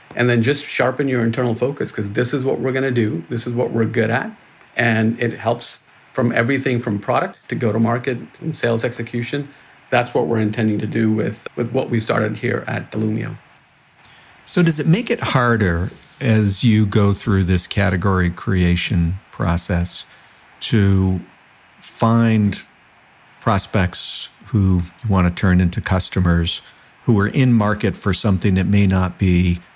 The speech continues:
Speaker 2: completely defined. And it's, so, uh, maybe I'll half answer the question
Speaker 1: Yeah.
Speaker 2: myself, right? So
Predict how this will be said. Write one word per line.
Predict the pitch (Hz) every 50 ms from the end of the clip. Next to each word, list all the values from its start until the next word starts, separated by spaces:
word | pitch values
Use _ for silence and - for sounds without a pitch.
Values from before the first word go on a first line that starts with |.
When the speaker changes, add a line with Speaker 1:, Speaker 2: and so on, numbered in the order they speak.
| _ _ -
Speaker 2:
completely | - - 98 - 104 104 95 90 90 87
defined. | 85 92 87 - - 90 85 85 85 85 - - - _ _ - _ - - -
And | - 143 147 147 127 123 123
it's, | 120 113 113 - - -
so, | - - 131 117 113 107 - - - - - - - - - - - - - -
uh, | - - - - - - - - 135 127 -
maybe | 143 120 120 120 120 120 113
I'll | 104 101
half | 85 110 110 107 104 -
answer | 110 101 87 - - 101 90
the | 87 95 90 90 - - - - - - -
question | - - 120 101 - - 135
Speaker 1:
Yeah. | 101
Speaker 2:
myself, | 92 90 - - 131 92 87 95 - - -
right? | 104 98 107 -
So | - 120 107